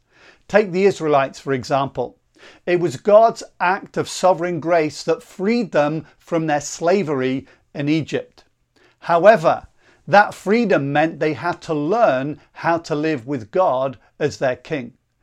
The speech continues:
And we see sadly recorded that a whole generation died in the desert because they refused to have God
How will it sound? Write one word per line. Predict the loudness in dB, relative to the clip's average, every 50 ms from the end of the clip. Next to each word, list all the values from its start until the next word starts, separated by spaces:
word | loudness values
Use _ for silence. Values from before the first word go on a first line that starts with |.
| _ _ _ _ _ _ _ -6
And | -6 -4 -4
we | -4 -4
see | -6 -6 -4 -4 -4
sadly | -6 -2 2 2 2 2 2 0 -4 -2
recorded | -2 -2 -4 -4 -2 2 2 2 2 0 -2 -4
that | -4 -2
a | -2 -2
whole | 0 0 0 0 0
generation | -2 -4 -4 -4 -2 -2 -2 -4 -4 -6 -8 -8 -8 -8 -4
died | 0 2 2 2 2 0 -2 -2
in | -4 -4
the | -4
desert | -2 0 0 0 0 0 -2 -4 -4 -6 -10 _ -20 -20 _ _ _
because | -8 -6 -4 -4 -6 -4
they | -2 -2 -2 0
refused | 0 -2 -4 -6 -8 -6 -2 0 0 0 0 -2 -4 -4 -6 -12 _ -20 -20 -20 _ _
to | -8 -6 -6 -4
have | -4 -4 -6 -6 -6 -2
God | 0 0 2 2 0 -2 -4